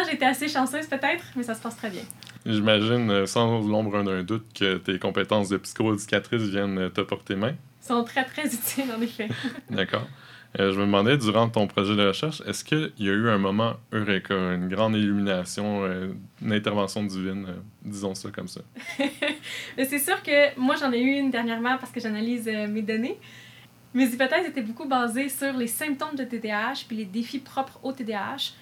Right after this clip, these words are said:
Speaker 1: pour expliquer la différence de résultats que je pensais observer entre les enfants avec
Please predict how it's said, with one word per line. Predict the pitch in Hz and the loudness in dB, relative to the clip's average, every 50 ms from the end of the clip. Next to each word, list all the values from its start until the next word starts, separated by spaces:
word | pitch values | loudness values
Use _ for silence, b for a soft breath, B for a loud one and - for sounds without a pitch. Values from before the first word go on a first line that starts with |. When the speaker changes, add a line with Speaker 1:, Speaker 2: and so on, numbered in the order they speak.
| B B B - | B B B -6
Speaker 1:
pour | 247 233 | -4 -4
expliquer | 233 - - - 240 233 277 | -4 -6 -6 -8 -8 -6 -2
la | 262 247 | -2 -2
différence | 220 233 - - 254 226 240 254 247 - - - - - - - - | -2 -4 -8 -8 -4 -2 0 0 -2 -4 -8 -14 -20 -20 -20 -14 -6
de | 220 233 | -4 -4
résultats | 214 214 226 220 208 247 254 | -4 -2 -4 -4 -4 -4 -6
que | 254 247 | -6 -8
je | - | -10
pensais | - 214 202 190 - 208 | -10 -12 -12 -10 -12 -12
observer | 196 - 214 190 190 196 240 247 254 - | -12 -12 -12 -12 -8 -6 -4 -4 -4 -4
entre | - 233 240 233 | -4 -4 -4 -4
les | 226 202 | -6 -6
enfants | 208 202 196 - 220 220 - | -6 -8 -6 -8 -10 -8 -8
avec | 214 196 208 226 226 - | -10 -8 -8 -10 -12 -12